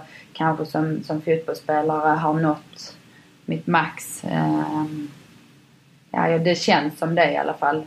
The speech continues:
Jag tror inte att jag kan bli så mycket bättre än vad jag är idag.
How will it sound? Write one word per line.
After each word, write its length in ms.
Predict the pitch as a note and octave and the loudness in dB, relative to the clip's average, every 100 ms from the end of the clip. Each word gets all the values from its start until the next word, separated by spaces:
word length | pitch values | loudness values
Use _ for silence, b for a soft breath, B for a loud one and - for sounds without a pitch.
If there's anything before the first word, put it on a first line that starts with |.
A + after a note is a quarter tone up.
| - | -8
Jag 160 | E3 | -10
tror 300 | - D#3+ D#3+ | -8 -6 -4
inte 280 | D#3+ - D#3 | -6 -2 -2
att 160 | D#3+ - | -2 -2
jag 160 | D#3 | -4
kan 180 | - D#3+ | -2 -4
bli 320 | D#3+ D#3+ D#3 D#3 B B | 0 0 0 -6 B B
så 120 | - | 2
mycket 240 | G#3 G#3 F#3 | 4 4 4
bättre 340 | G3 F#3+ - | 2 2 -2
än 100 | E3+ | 0
vad 160 | F3+ F3+ | 4 4
jag 200 | F3+ E3 | 6 4
är 60 | |
idag. 500 | E3 E3+ F3+ - E3 | 2 2 0 2 0